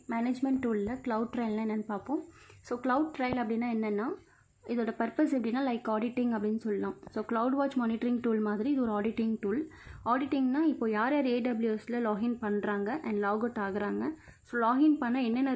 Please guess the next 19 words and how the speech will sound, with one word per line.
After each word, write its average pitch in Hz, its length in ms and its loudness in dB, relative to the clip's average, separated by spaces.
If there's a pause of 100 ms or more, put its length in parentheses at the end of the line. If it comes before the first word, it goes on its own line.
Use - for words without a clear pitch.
ரிசோர்ஸஸ் 240 380 0 (100)
பார்க்குறாங்க, 208 440 0 (180)
எந்த 233 140 2 (100)
ரிசோர்ஸஸ் 233 420 -2
கிரியேட் 233 340 0
பண்றாங்க 202 400 0 (140)
and 226 180 2
டெலீட் 214 320 0
பண்றாங்க. 202 420 0 (440)
So, 233 160 0
இது 214 180 0
என்னென்ன 294 320 4
ஆக்டிவிட்டி 262 380 0 (100)
நடக்குது, 226 440 0 (180)
இது 214 180 0
எல்லாம் 262 240 2
எப்படி 254 180 -2 (100)
செக் 214 160 -6 (100)
பண்றதுக்கு 220 500 0